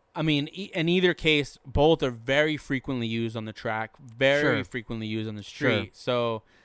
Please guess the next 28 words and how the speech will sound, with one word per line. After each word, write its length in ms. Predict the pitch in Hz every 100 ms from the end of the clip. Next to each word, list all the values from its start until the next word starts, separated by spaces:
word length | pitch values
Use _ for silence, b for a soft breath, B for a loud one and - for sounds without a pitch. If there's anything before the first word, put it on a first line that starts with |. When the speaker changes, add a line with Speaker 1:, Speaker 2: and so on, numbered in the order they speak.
| b
Speaker 1:
they're 140 | 143 175
reliable. 640 | 170 170 180 117 110 107 _ -
I 60 |
Speaker 2:
Okay. 140 | 143 160
Speaker 1:
think 100 | 139
I'm 60 | 127
just 100 | 117
gonna 140 | 120
have 100 | 113
to 80 | 110
take 220 | 120 107
a 40 |
shot. 400 | 101 120 113 107 -
It's 140 | 120
Speaker 2:
Yeah. 80 | 117
Speaker 1:
just 180 | 139 -
the 100 | 131
fact 240 | 143 139 143
that 100 | 127
it's 140 | -
so 260 | - 131 120
much 220 | 120 -
fucking 340 | 120 110 113
money 380 | 110 123 123 110
that 180 | 113 110
I'm 160 | 110
just 160 | 110 -
like, 200 | 110